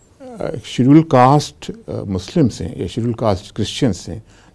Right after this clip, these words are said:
जो कि, अ, हो सकता है मेहतर हों या इस तरह के लोग हों, जिन्हें लैटिन क्रिश्चियंस भी बोलते हैं, उनको पूरा राइट होना चाहिए, लेकिन गवर्नमेंट ये दे नहीं पाएगी।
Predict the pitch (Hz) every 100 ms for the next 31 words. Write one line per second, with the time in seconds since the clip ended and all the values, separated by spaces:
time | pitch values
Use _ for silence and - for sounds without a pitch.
0 | - 101 98 101 92 95 - - 85 90
1 | - _ _ 98 92 85 90 90 90 90
2 | 98 95 78 90 87 87 87 92 - -
3 | - 110 107 98 95 90 87 - 87 -
4 | _ - 101 98 90 104 117 110 101 -
5 | 104 101 98 87 95 85 85 95 _ _
6 | _ - - - 135 170 202 151 139 123
7 | 107 104 92 90 90 82 95 104 - _
8 | _ - 113 147 165 220 170 120 110 151
9 | 190 190 147 104 98 92 - - 117 113
10 | -